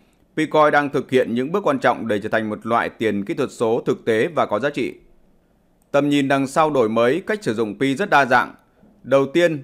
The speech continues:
nó tìm cách thúc đẩy một hệ sinh thái sôi động xung quanh Picoin,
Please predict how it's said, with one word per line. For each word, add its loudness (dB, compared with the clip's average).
nó -4
tìm -2
cách 0
thúc -2
đẩy 4
một -4
hệ 0
sinh -4
thái 0
sôi 2
động 2
xung -2
quanh 2
Picoin, 2